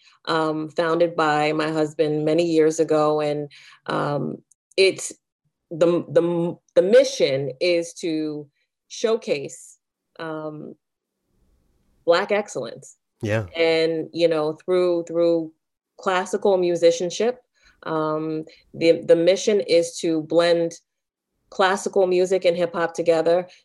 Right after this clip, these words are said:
Speaker 1: two, two genres that we feel very strongly in love, um, and showing how they do have intersectionality, showing how they're not as different as people think they are,
Speaker 2: Mm-hmm.
Speaker 1: and also being able to bring something that is,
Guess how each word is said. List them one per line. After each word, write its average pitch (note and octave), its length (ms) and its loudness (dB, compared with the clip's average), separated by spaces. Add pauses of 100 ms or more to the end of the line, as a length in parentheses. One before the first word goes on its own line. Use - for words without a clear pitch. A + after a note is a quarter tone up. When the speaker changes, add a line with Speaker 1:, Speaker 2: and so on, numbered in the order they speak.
Speaker 1:
two, G3 360 2
two G3+ 200 -4
genres F3+ 420 4
that D#3+ 120 4
we F3+ 100 -2
feel F3 200 2
very E3 240 4
strongly E3+ 500 2
in D#3 200 0
love, D#3 340 -2 (380)
um, D#3 300 -4
and E3 160 0
showing F3+ 360 2
how F3 200 -2
they E3 160 2
do E3 240 -2
have E3+ 280 -4
intersectionality, E3 1120 -2
showing E3+ 400 2
how E3+ 260 -2
they're E3 200 2
not E3 440 -2
as E3 180 0
different E3+ 340 0
as E3+ 100 2
people E3 320 -2
think D#3 240 -4
they E3 160 0
are, E3+ 280 0 (120)
Speaker 2:
Mm-hmm. G2 240 -10
Speaker 1:
and A#3 120 0
also B3+ 380 4
being A3 400 4
able G#3+ 300 2
to G#3 160 -6
bring G3 480 -2 (220)
something G#3 500 -2
that E3+ 320 -2
is, E3+ 440 0